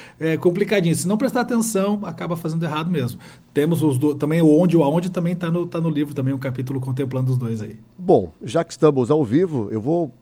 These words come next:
Speaker 2: pelo menos perguntar a você, e pra quem não sabe, o diferencial de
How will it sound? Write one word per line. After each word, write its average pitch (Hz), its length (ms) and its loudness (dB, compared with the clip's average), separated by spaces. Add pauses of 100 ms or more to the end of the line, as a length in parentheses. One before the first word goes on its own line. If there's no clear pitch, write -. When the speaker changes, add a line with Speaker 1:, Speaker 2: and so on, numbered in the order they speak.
(160)
Speaker 2:
pelo 170 220 4
menos 175 320 0 (200)
perguntar 165 520 4
a 151 40 4
você, 123 540 0 (760)
e 113 80 -4
pra 120 160 -2
quem 120 160 -2
não 135 140 2
sabe, 135 320 0
o 135 60 2
diferencial 120 640 2
de 107 180 -4